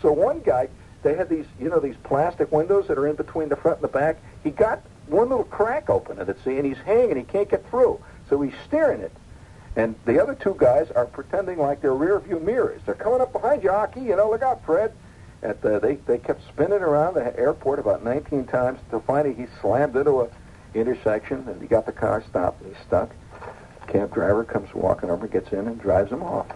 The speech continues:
By the way, charged him fare for it. Oh, yeah.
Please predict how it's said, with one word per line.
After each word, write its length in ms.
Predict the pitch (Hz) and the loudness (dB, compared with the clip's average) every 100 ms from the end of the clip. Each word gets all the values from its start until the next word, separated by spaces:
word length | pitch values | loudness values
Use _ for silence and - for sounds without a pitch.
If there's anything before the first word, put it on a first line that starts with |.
| - - | -2 4
By 100 | 120 | 4
the 100 | 110 | 4
way, 120 | - | 0
charged 380 | - 117 117 - | 0 0 0 -4
him 120 | - | -2
fare 260 | - 135 98 | 0 2 0
for 180 | - - | -4 -12
it. 80 | - - - - - - - - - - - - - - - - - - - - | -12 -18 -20 -20 -20 -20 -20 -20 -20 -20 -20 -20 -20 -20 -20 -20 -20 -20 -6 4
Oh, 120 | 156 | 6
yeah. 260 | 151 131 | 6 4